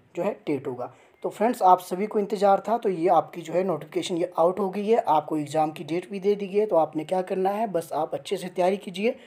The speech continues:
और आपके जो स्टेट के लिए है, आई, मैं विश करता हूँ गॉड से कि आप सभी का हो जाए। आप सभी के लिए all the best। बस इसी तरह पढ़ते रहिए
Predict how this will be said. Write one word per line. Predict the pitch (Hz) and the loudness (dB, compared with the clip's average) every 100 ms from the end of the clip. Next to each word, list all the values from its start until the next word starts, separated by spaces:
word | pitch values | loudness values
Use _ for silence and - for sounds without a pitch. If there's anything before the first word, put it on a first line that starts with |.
| - - | -16 -2
और | 156 | 2
आपके | 165 175 - 220 | 4 4 2 -2
जो | 220 170 | -2 -6
स्टेट | 175 - 175 | -6 -4 -4
के | - 185 | -4 0
लिए | 185 | 4
है, | 180 - - _ _ - | 2 0 -10 _ _ 0
आई, | 170 196 - | 2 0 -4
मैं | 170 165 | -4 -4
विश | 156 220 | 0 0
करता | - 202 196 | 0 -2 0
हूँ | 202 220 | 0 2
गॉड | 180 180 | 2 2
से | - | 0
कि | 220 196 | 0 2
आप | 165 | 2
सभी | - 160 | 0 -8
का | 170 180 | -2 0
हो | 175 | 0
जाए। | 185 220 - - _ | 0 0 -2 -14 _
आप | 151 151 | -2 0
सभी | - 185 | -2 -4
के | 214 233 | -2 2
लिए | 233 | 6
all | 180 196 | 6 6
the | 208 | 4
best। | 208 240 - | 2 2 -4
बस | 151 160 | -6 -4
इसी | 160 - | -6 -8
तरह | 202 220 208 | -2 0 2
पढ़ते | 185 175 220 | 2 2 2
रहिए | 208 208 233 | 0 0 -4